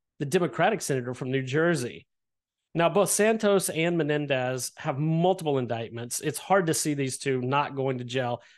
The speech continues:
for completely different reasons, but still, uh, Santos misused campaign funds to live a life of luxury. Menendez just accepted bribes in order to try to, to curb and change and impact law enforcement on some of his friends, both horribly corrupt.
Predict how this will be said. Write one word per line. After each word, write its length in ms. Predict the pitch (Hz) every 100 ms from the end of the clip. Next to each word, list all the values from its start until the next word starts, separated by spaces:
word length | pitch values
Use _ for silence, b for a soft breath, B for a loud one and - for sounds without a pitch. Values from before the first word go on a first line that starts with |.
| b
for 80 | -
completely 400 | 208 196 226 165
different 260 | 156 143 127
reasons, 520 | 208 190 147 139 131
but 200 | 147 135
still, 460 | - 175 135 131 120
uh, 200 | 139 131
Santos 600 | 175 160 160 135 127 - b b -
misused 340 | 190 170 135
campaign 380 | - 131 147 147
funds 400 | 147 123 127 127
to 80 | 151
live 160 | 139
a 40 | 127
life 220 | 123 120
of 100 | 113
luxury. 500 | 151 190 185 170 160 B B
Menendez 600 | 180 185 185 170 165 147
just 400 | 156 147 - - _
accepted 540 | 139 131 156 135 131 123
bribes 540 | 135 139 135 127 117
in 60 | 135
order 180 | 131 123
to 100 | 127
try 260 | - 131
to, 140 | 123 123 B B -
to 80 | 143
curb 520 | - 175 165 143 135
and 120 | 131
change 480 | - 160 151 139 127
and 100 | 135
impact 440 | 151 151 135 120
law 180 | 131 139
enforcement 480 | 139 - 127 - 127
on 100 | 123
some 160 | 143
of 120 | 123 113
his 120 | 110
friends, 380 | 151 120 113 - b b -
both 300 | 147 180 156
horribly 380 | 156 139 135 123
corrupt. 440 | 139 117 107 -